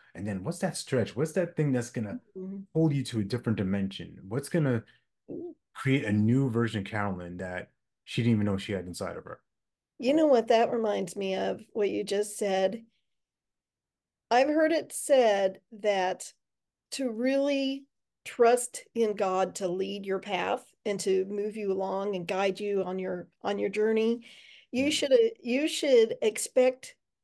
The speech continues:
Speaker 2: you, yourself to accomplish something that you would never be able to accomplish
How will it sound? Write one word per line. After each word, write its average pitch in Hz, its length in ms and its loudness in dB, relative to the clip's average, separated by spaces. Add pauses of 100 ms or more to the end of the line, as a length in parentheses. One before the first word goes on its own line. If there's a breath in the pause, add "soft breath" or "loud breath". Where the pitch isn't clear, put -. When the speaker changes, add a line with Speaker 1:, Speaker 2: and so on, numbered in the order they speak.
(680)
Speaker 2:
you, 233 640 -4
yourself 240 800 4
to 240 100 6
accomplish 233 580 2
something 226 540 0
that 233 180 4
you 226 160 -2
would 214 160 6
never 226 300 2
be 226 140 0
able 190 200 -4
to 190 160 -6
accomplish - 640 -6